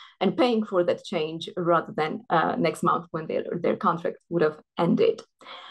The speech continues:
And then there is the older issue of contracts not always being translated or given to workers. I should add that,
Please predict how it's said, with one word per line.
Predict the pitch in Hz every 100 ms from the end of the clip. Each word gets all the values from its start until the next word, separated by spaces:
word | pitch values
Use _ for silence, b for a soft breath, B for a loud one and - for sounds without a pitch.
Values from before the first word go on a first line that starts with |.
| B _
And | 277
then | 311
there | 320 294
is | 262
the |
older | 254 262 254
issue | 247 214 - 208
of | -
contracts | 208 208 202
not | 196 180
always | 180 170 170
being | 175 165
translated | 170 170 170 233 220 214 208
or | - 165 165 175
given | 170 175 170 170 170 _
to | 190
workers. | 170 165 - - 104 101 - - - _ _ _ _ _ _ _ _ _ _ _ _ b b b _ _ _ _
I | 277
should | 302 269 -
add | 302 339 277
that, | 240 262 262